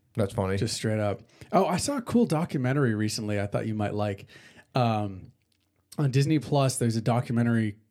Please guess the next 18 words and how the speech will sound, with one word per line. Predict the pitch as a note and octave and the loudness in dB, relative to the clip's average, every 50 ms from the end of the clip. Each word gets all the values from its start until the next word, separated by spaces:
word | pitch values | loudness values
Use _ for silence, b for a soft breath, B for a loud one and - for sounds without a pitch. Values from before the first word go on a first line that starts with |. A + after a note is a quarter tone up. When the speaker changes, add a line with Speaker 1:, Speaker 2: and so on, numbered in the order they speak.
| - | -6
Speaker 2:
about | - A#2 G#2 A#2+ A#2 A#2 - - | -4 -2 0 2 0 0 -2 -2
Abbey | A2+ A2+ A2+ A#2 A2+ | -4 -2 0 0 2
Road | G#2 A2 G#2+ G#2+ G2+ | 2 0 0 -2 -2
Studios. | - - - A#2 G#2+ A2 A#2 B2+ C#3 D#3 C#3+ - - - - - - _ _ _ _ - - _ - - | -4 -4 -2 -2 0 0 2 2 2 0 0 -4 -6 -10 -16 -20 -20 _ _ _ _ -20 -20 _ -6 -4
Speaker 1:
Okay. | C3 A#2 A#2 G#2 G#2 A2+ A#2 A2+ - | 0 2 4 4 4 2 0 -2 0
Speaker 2:
Um, | - B2+ A#2+ A#2 A2 G#2+ G#2 G2+ G2+ A#2 - - b b b b b b - | 0 2 2 2 2 0 -4 -6 -10 -14 -16 -18 b b b b b b -6
and | - C3 B2 | -4 -4 -4
it's, | A#2+ A#2+ - - - - | -4 -4 -8 -10 -8 -6
I | C#3 | -6
thought | C3 - F#3 F#3+ | 0 2 4 4
you | F3 D#3+ | 4 4
might | D#3 D3+ C#3+ | 4 4 4
like | C3+ C3+ D3 D3+ C#3 - | 4 4 4 2 2 0
it. | B2+ A2+ A2 | -2 -2 -2
I | B2 | 0
mean, | B2 C3 B2+ | 0 0 2
there's | B2 B2+ B2 A2+ - | 2 2 2 0 0
obviously | - C3+ B2 B2 B2 B2 A#2+ - B2 A2+ A2 G#2 | 0 0 0 0 0 0 0 -2 -2 -2 -4 -6